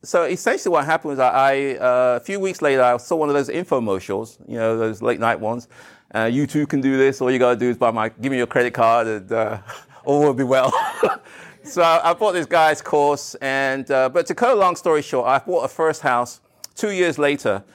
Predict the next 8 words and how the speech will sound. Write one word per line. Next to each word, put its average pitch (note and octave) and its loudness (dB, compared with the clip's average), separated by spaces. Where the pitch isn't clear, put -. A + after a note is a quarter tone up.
in, A#2+ 0
um, A2+ 0
in A#2+ -6
Columbia F3+ 2
Heights, C#3 -2
Northwest A#2+ -2
D A2+ -6
C. E2+ -6